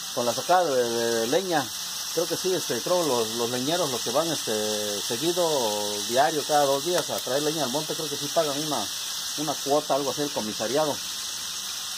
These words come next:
Pero pues nosotros vamos de vez en cuando a traer, este, así, este, barañita, pues de repente se acaba el gas y ni modo, hay que traer un poquito de barañita al monte, porque si no,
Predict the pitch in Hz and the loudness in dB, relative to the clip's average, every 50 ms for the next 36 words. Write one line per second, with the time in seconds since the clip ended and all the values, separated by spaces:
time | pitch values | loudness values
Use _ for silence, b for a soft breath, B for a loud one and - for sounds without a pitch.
0 | - - - - - - - 135 127 120 123 - 143 131 131 139 175 202 196 185 | -6 -6 -6 -6 -6 -6 -4 -2 0 0 0 0 0 0 2 2 0 0 2 2
1 | 202 208 208 175 151 147 190 190 - 185 147 147 190 202 208 190 165 - 185 196 | 2 4 4 2 2 2 2 2 0 0 2 4 4 4 4 2 0 2 2 2
2 | 180 143 - 143 120 113 - 180 190 175 156 - 135 110 113 113 113 117 143 185 | 2 2 2 2 0 2 2 0 0 0 0 -2 0 2 4 4 4 2 0 0
3 | - - 143 120 113 107 - - 117 110 117 110 - 160 170 175 131 127 107 - | 0 0 0 0 -2 -6 -4 -2 -2 0 0 0 0 0 0 -2 -4 -2 0 2
4 | 175 175 160 143 143 180 185 - - 131 123 123 156 175 160 147 160 156 151 - | 4 4 4 4 4 2 2 0 -2 -2 0 0 0 2 2 0 0 -2 -4 -4
5 | 147 170 165 180 175 165 151 - - - - - 165 - 165 135 113 110 113 113 | -2 -4 -2 -2 -4 -6 -6 -6 -8 -8 -6 -6 -4 0 2 2 4 6 4 4
6 | 117 135 175 - 156 123 123 151 190 180 - 131 120 110 - 107 - 117 107 123 | 4 0 0 0 0 2 2 2 0 0 0 -4 -4 -4 -4 -4 -4 -4 0 0
7 | 175 214 | 0 0